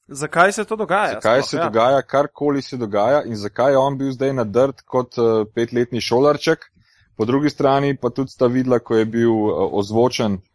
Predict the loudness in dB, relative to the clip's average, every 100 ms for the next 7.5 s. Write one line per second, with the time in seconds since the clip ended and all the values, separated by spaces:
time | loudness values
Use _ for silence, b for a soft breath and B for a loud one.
0 | _ _ 0 0 2 0 -2 -4 -2 0
1 | 0 -2 -4 -6 -8 -8 -2 0 0 -2
2 | -2 -2 0 -4 -4 _ _ _ _ -2
3 | 2 2 2 0 0 2 2 2 2 2
4 | 2 0 0 0 2 0 -2 -4 -4 -8
5 | -2 0 0 0 0 0 0 -4 -6 -4
6 | -2 -2 -2 -2 -4 0 0 0 0 -2
7 | 0 -2 2 0